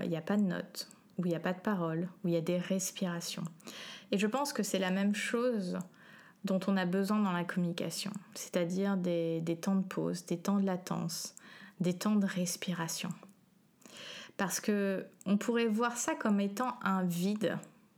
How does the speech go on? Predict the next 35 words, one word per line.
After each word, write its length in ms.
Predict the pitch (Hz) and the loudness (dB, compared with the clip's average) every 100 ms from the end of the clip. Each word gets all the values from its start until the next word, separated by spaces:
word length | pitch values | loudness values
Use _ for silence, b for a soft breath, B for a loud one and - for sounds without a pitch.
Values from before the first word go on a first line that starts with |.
| _ - | _ -14
ces 200 | - - | -4 -2
temps 280 | 175 180 180 | 0 2 2
de, 180 | 185 170 170 175 | 2 0 -4 -4
de 160 | 175 | -4
pause, 520 | 170 - 180 175 185 180 | -4 -2 0 2 2 0
de 100 | 151 | 0
latence, 500 | 160 165 175 - 175 | -2 -2 -2 -2 -2
de 80 | |
respiration. 680 | 185 170 - 90 87 - 190 202 B B B B B B B B B B | -2 -4 -4 -4 -4 -4 -4 -4 B B B B B B B B B B
Sauf 300 | - - 190 | -4 -2 0
que 100 | - | 0
ça 160 | 185 180 | 0 0
peut 140 | 185 | 2
être 240 | 233 233 190 | 0 0 -2
aussi 260 | 180 - | 0 0
des 160 | 202 170 | 2 0
temps 200 | - 202 | 0 0
qui 160 | 202 | 0
sont 240 | - 170 160 165 | -2 -2 -2 -2
pleins 260 | - 165 180 - - - - - - | -2 -2 -4 -12 -20 -20 -20 -20 -4
et 100 | 185 | -4
qui 140 | 180 180 | 0 -2
sont, 400 | - 208 202 202 | 0 2 4 4
euh, 220 | 175 170 175 B B B B B _ _ _ - | 2 0 -4 B B B B B _ _ _ 0
des 240 | 185 180 | 2 2
espaces 400 | 196 - 233 226 | 0 0 0 -2
créateurs. 920 | - - - 208 185 180 - 156 - - - - - - - - B B B B B B - | -4 -2 0 2 0 0 -2 -2 -4 -12 -20 -20 -20 -20 -20 -20 B B B B B B -4
Parce 180 | 190 | -2
que 100 | - | 2
dès 200 | 208 214 | 4 4
lors 240 | 233 302 302 | 4 0 2
qu'on 160 | 208 | 2
crée 240 | 196 - 208 | 2 2 2
de 80 | 185 | 2
l'espace, 760 | 185 - - 240 269 - - | 0 -2 0 0 -2 -4 -6